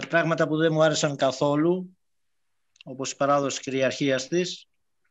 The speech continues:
και άρχισα από την πρώτη στιγμή να ψάχνω τρόπους αντίστασης, πάντα ακούγοντας, ε, ανθρώπους οι οποίοι έχουν τη γνώση. Έτσι, ψάχνοντας,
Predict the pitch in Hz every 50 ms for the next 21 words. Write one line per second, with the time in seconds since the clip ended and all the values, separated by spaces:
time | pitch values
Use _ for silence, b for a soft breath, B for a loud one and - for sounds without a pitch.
0 | _ _ _ _ _ _ _ _ _ _ _ _ _ _ _ _ _ _ _ -
1 | 165 175 190 196 190 - - 180 170 180 180 180 170 170 175 180 165 160 - -
2 | 170 175 175 170 170 165 165 160 160 165 160 156 156 - - - - 170 165 160
3 | 160 151 139 - - 156 170 170 165 170 175 165 - - - - _ - 143 135
4 | 135 127 139 151 143 - - 147 143 - - 196 196 190 196 - - - _ _
5 | _ _ _ _ _ _ _ _ _ _ _ _ _ _ _ _ _ _ _ _
6 | _ _ _ _ _ _ 180 170 180 180 180 180 202 208 208 208 208 202 - -
7 | _ _ _ _ _ _ _ _ _ _ _ _ _ _ _ _ _ _ - -
8 | _ _ 147 143 139 - 185 185 180 190 190 180 180 185 185 180 - - - 170
9 | 165 160 160 165 160 151 147 151 151 - 180 190 180 185 175 - 185 175 170 170
10 | - 196 190 190 190 180 - 185 185 185 180 - 160 160 175 190 196 165 139 -
11 | - 143 160 160 160 - - 202 214 214 214 - 233 240 233 233 233 - - -
12 | - - 202 202 170 147 196 208 202 190 202 202 185 - - - -